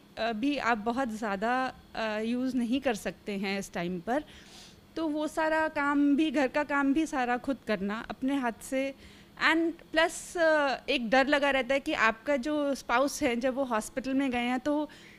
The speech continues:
ऐसा तो नहीं है कि उन्हें कुछ हो जाएगा या आपको कुछ हो जाएगा, तो आपकी family का आगे क्या support system है।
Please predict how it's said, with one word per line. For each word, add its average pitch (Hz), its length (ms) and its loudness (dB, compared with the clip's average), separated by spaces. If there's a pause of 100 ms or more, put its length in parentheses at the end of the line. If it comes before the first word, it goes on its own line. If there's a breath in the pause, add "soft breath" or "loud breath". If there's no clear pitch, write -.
(120)
ऐसा 269 220 4
तो 302 140 2
नहीं 294 140 4
है 294 80 2
कि 311 100 0
उन्हें 277 300 6
कुछ 269 240 -4
हो 247 60 2
जाएगा 220 420 -4 (120)
या 254 280 0
आपको 226 280 2
कुछ 262 220 -4
हो 254 60 0
जाएगा, 208 340 -2
तो 208 140 -6
आपकी 214 340 -2
family 226 440 0
का 269 200 0
आगे 247 560 -2 (320 loud breath)
क्या 285 140 8
support 233 360 0
system 202 440 -6
है। 165 160 -4